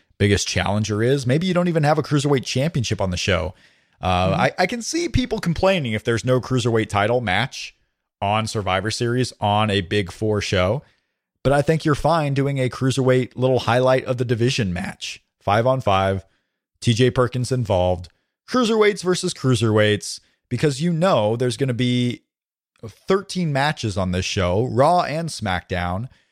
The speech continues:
Speaker 1: You gotta find room for everybody, and this is a good way to find room for the Rich Swans and the Cedric Alexanders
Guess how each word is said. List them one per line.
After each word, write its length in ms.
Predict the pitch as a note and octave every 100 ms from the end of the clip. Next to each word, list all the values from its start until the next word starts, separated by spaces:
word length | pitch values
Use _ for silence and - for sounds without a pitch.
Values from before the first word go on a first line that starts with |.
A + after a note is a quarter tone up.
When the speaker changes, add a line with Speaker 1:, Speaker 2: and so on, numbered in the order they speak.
| _ _ -
Speaker 1:
You 140 | G#2
gotta 200 | C3+ D#3+
find 260 | F3 E3+ E3
room 160 | F3+
for 160 | - D#3+
everybody, 420 | F#3 A#2+ G#2 A2
and 100 | B2+
this 140 | C3+
is 100 | C#3+
a 40 | C#3
good 200 | C3 C3
way 140 | A#2+
to 80 | B2+
find 260 | B2+ C3 B2
room 220 | E3 D#3+
for 120 | A#2+
the 80 | G2+
Rich 180 | A2 A2+
Swans 460 | - G#2+ G2+ F#2 F2
and 60 | F#2+
the 40 |
Cedric 320 | - G#2 G#2+
Alexanders 800 | G2+ G2+ G2 G2+ G2+ F#2+ F#2 -